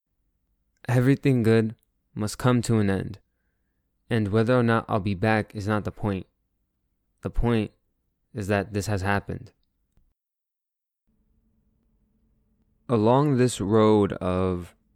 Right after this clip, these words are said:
experimentation that I call life, I find myself booking my days to the brim with things to do,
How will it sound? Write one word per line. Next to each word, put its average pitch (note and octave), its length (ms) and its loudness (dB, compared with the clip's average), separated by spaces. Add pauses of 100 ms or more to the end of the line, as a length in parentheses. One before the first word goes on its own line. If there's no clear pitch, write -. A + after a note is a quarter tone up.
(440)
experimentation G#2+ 1160 -2 (100)
that F#2+ 160 -2
I G2+ 100 2
call G#2 240 -2
life, E2+ 440 -6 (1040)
I A2+ 140 -4
find C3 360 -2
myself B2 580 0 (220)
booking B2+ 320 2
my A#2+ 160 2
days G2+ 400 0
to F#2 140 -10
the F2 80 -8
brim G#2 560 0
with F#2+ 320 -2 (420)
things A#2 480 0
to - 140 -6
do, F#2+ 500 -2